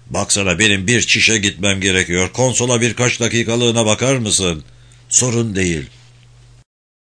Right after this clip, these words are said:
Bloomfield odadan çıkınca Jack kulaklıkları taktı.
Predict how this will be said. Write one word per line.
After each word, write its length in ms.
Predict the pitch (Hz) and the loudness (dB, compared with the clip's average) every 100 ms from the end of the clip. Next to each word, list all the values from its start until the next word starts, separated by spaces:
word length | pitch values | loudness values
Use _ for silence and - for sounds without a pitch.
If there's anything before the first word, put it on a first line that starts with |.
| _ _ _ _ _ - | _ _ _ _ _ 0
Bloomfield 600 | 127 196 214 190 190 180 | 6 6 6 4 4 4
odadan 400 | 175 170 170 175 | 2 2 2 0
çıkınca 460 | - 170 151 156 | 0 -2 2 2
Jack 280 | 127 151 147 | 4 2 0
kulaklıkları 760 | - 135 127 117 120 92 98 107 | 0 0 0 -2 -6 -2 -2 0
taktı. 560 | 85 85 - 82 80 | 0 -2 -2 -2 -2